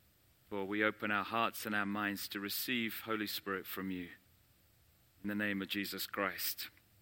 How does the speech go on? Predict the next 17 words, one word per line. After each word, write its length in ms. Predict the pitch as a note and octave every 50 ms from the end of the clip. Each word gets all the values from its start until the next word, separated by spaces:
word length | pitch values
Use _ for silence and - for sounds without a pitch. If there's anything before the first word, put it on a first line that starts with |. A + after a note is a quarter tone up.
| - -
Amen. 420 | G2 F#2+ G2 G2 G2+ G2 F#2 F2 - - - - _ _ - - - - _ _ _ - _ - - - - - - - - - - _ - - - - - - - - - - - - - - - - -
As 80 | B2+
I 80 | E3 E3+
started 400 | D#3+ - F#3+ F#3+ F#3 F3+ D#3+ -
to, 280 | - F3 E3+ D#3+ D3+ - -
to 120 | - D3+
think 260 | C3 - F#3 G3 F#3+ -
about 280 | E3 D3+ D3+ C#3+ B2+
this 180 | C#3 C#3+ - -
a 40 | C3+
few 260 | - - F#3 F3+ F3
weeks 320 | F3 A3 G#3+ - - -
ago, 320 | D#3+ C3 C#3+ C3+ B2 A2+ A2 - - - - - - - - - - - -
uh, 280 | A#2 A#2+ A#2+ A#2+ A#2 G2+ - - - - - - - - _ - - - - - - - - - - _ - - - _ - - -
the 80 | -
first 480 | D#3+ - - - A3+ A#3+ A#3 A3 A3 -
four 560 | - - - A3 A3 A3 G#3+ G#3+ G#3 G3 F3+